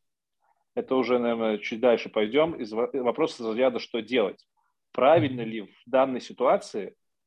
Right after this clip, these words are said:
не замечать то, что происходит?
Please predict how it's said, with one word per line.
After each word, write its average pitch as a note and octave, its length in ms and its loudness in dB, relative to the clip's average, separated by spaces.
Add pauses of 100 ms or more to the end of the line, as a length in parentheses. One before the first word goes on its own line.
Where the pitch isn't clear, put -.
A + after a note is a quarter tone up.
(680)
не C3+ 400 -2
замечать B2+ 580 0
то, G#2 120 -6
что - 160 -14
происходит? F#2+ 540 -6